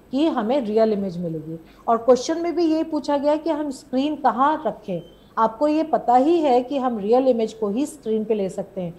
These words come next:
Virtual image हम screen पे ले ही नहीं सकते हैं। तो ये, इससे भी हमारा minus sign shows कि हमारी real image बनेगी। तो इसका मतलब हमें screen कहाँ पे रखनी पड़ेगी?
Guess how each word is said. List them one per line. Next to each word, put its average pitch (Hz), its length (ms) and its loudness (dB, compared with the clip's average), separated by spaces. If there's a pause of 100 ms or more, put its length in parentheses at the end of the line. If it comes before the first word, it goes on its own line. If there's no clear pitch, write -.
(280)
Virtual 208 380 2
image 294 240 -2
हम 302 140 -4
screen 277 360 -8
पे 302 140 -4
ले 269 160 4
ही 285 180 0
नहीं 311 160 -2
सकते - 380 -6
हैं। 151 200 -10 (340)
तो 330 160 6
ये, 247 380 4
इससे 285 420 0
भी 320 140 0
हमारा 262 320 6
minus 233 420 -2
sign 262 200 0
shows 262 360 2
कि - 120 -4
हमारी 214 480 -4
real 214 340 -2
image 196 240 -4
बनेगी। 202 440 -4 (440)
तो 233 60 2
इसका 233 260 2
मतलब 240 300 0
हमें 240 200 0
screen 247 360 -4
कहाँ 233 240 -2
पे 285 140 2
रखनी 269 300 -2
पड़ेगी? 285 420 2